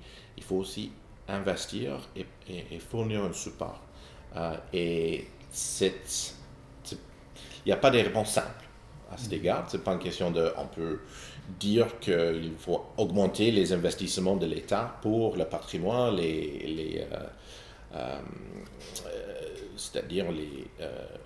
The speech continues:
Speaker 1: les fonds qui sont octroyés pour, euh, la rénovation, pour la réfection, et cetera, et cetera. Euh, mais je pense qu'il y a d'autres façons de penser la, la nature de, de, des biens,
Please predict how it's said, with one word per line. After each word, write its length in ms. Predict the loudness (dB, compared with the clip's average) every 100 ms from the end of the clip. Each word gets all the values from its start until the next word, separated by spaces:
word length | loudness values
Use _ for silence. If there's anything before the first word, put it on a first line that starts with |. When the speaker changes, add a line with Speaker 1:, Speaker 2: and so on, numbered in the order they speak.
| -14 -16 -16 -16 -14 -14 -12 -10
Speaker 1:
les 200 | -2 0
fonds 240 | 6 6 6
qui 100 | 4
sont 180 | -2 -2
octroyés 520 | -2 0 0 2 0
pour, 440 | 0 -2 0 -2 -6
euh, 240 | -8 -6
la 140 | -6 -4
rénovation, 800 | -4 -4 -6 -6 -2 0 0 -2
pour 140 | -6
la 80 | -6
réfection, 520 | -8 -8 -10 -4 -2
et 40 | -2
cetera, 260 | -6 -6 -8 -10 -16 -16
et 40 | -10
cetera. 340 | -8 -8 -8 -10 -16 -18 -18 -16 -2
Euh, 400 | 2 4 4 0 -6 -12 -18 -6
mais 380 | 2 4 6 4
je 120 | 0
pense 200 | 0 0
qu'il 140 | 6 10
y 40 |
a 420 | 12 12 8 4 -4 2
d'autres 200 | 2 6
façons 280 | 6 6 6
de 100 | 4
penser 480 | 6 4 6 6 8
la, 360 | 8 8 6 2 -10 -16 -8 6
la 120 | 6
nature 600 | 8 4 6 8 8 6
de, 720 | 4 6 6 4 0 -4 -6 -8
de, 300 | -4 -4 -4 -6
des 80 | -8 -8 -6
biens, 480 | 0 2 2 0